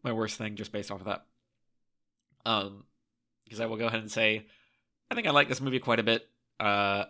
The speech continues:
I think the biggest stumble it has is the third act overall. Um,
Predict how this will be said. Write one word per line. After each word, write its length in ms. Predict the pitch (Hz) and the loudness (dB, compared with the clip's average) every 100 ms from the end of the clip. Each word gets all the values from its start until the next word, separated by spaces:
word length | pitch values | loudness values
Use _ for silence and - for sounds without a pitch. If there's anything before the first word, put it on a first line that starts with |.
| _ _ - | _ _ -2
I 120 | 110 | -2
think 440 | - 143 139 - - _ _ _ _ _ _ _ - | 0 0 0 -6 -20 _ _ _ _ _ _ _ -16
the 220 | 104 107 | -4 -2
biggest 600 | 98 120 127 123 - - | 2 2 2 2 0 -6
stumble 420 | - 160 160 196 | 0 0 2 0
it 80 | 190 | 0
has 420 | - 180 170 - - | 0 -2 -2 -6 -2
is 500 | 127 120 120 117 110 | 2 2 2 -4 -8
the 720 | 117 104 104 104 104 101 101 - - _ _ _ _ | -12 -6 -4 -2 -2 -2 -4 -8 -20 _ _ _ _
third 240 | 113 107 101 | -4 -2 0
act 320 | 101 - - - | -2 -6 -18 -12
overall. 480 | 98 - - - - _ _ _ _ _ _ - | -10 -10 -18 -20 -20 _ _ _ _ _ _ -6
Um, 480 | 104 104 98 92 | -4 -4 -6 -16